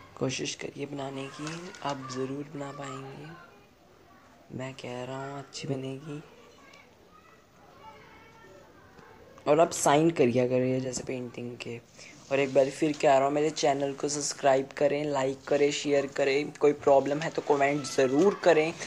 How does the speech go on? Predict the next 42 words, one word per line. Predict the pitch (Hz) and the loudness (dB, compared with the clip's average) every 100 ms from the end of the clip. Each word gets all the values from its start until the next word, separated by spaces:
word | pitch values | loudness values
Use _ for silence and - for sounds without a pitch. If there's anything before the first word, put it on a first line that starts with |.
| - - | -12 -2
आपको | 143 - 156 | 0 2 2
एक | 147 151 | 2 -2
भी | 156 | -2
problem | 151 139 139 143 | 2 4 4 0
आती | 131 - 139 | -2 -4 -4
है | 139 | -4
तो | 151 - | -4 -4
comment | 143 139 143 | -4 -2 -2
ज़रूर | 135 139 156 160 | -2 0 0 0
करें, | 139 123 117 127 - - - - - - - | -2 -4 -6 -10 -16 -20 -18 -20 -18 -12 -2
घबराना | 151 143 147 135 151 | 0 4 4 4 2
मत, | 160 170 - - 165 | 2 0 -2 -16 -6
पूछिए | 165 - 165 180 151 - - - - | -6 -4 2 2 2 -4 -18 -8 -2
और | 143 | 2
मैं | 160 | 2
बताऊँगा | 151 - 135 135 147 139 - - - - - - _ - | 2 2 4 2 0 -2 -4 -14 -20 -20 -20 -20 _ -16
अच्छे | - - 156 | -8 -2 -2
artist | 139 147 - | -2 -4 -6
बनने | 135 123 131 | -6 -4 -6
के | 131 | -6
लिए। | 135 160 | -4 -2
और | - 139 | 0 0
ये | 135 | 0
देखिए, | 139 135 165 | -2 -4 -4
अब | 151 | -2
मैं | 147 147 | -2 -2
ये | 147 143 | 0 -2
side | - 143 131 - | 0 0 0 -2
से | - 139 | -4 -2
masking | 127 - - 139 | -4 -6 -8 -6
tape | 135 127 - | -6 -8 -8
जो | |
है | 143 180 | -6 -4
वो | 185 | -2
निकाल | 170 135 120 117 | -2 0 2 2
दूँगा | 127 139 175 | -2 -4 -4
और | - - - 139 | -4 -16 -8 -4
यहाँ | 147 147 | 0 0
बहुत | 143 156 165 | 2 0 2
ही | 160 | -2
अच्छा | 139 147 | -2 -8
सा | 139 175 | -4 -4